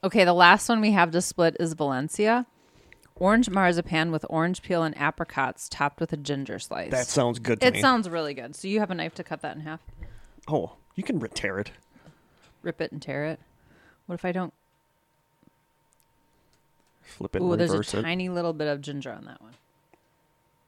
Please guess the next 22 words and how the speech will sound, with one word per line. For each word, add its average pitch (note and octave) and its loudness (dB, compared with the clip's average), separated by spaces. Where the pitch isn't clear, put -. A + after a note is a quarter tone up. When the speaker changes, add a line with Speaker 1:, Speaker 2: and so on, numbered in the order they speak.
Speaker 1:
Hold D#3+ -6
on, C#3 -6
I'm D#3 -8
taking D3+ -8
a - -14
picture - -14
of D3+ -8
mine. D#3 -8
Speaker 2:
Oh, - -12
that - -10
smells A#2 0
good. A#2 2
Speaker 1:
Oh, C#3+ -16
it F3 -8
looks D#3+ -8
really D3 -12
good, D3+ -12
too. D3+ -10
Oh, - -18
it - -18
does - -14
smell - -16